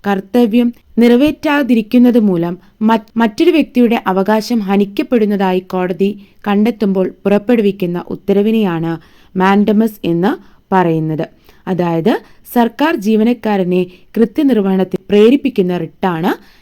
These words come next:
മാൻഡമസ് എന്ന് പറയുന്നത്. മൂന്നാമത്തത് പ്രൊഹിബിഷൻ. പ്രൊഹിബിഷൻ എന്ന വാക്കിൻ്റെ അർത്ഥം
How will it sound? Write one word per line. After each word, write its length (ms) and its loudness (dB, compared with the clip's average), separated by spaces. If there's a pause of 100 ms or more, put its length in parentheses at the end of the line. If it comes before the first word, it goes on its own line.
(540)
മാൻഡമസ് 600 0 (140)
എന്ന് 200 -2 (380)
പറയുന്നത്. 520 0 (500)
മൂന്നാമത്തത് 720 2 (480)
പ്രൊഹിബിഷൻ. 640 0 (460)
പ്രൊഹിബിഷൻ 560 4 (120)
എന്ന 120 2 (100)
വാക്കിൻ്റെ 440 0 (180)
അർത്ഥം 300 -2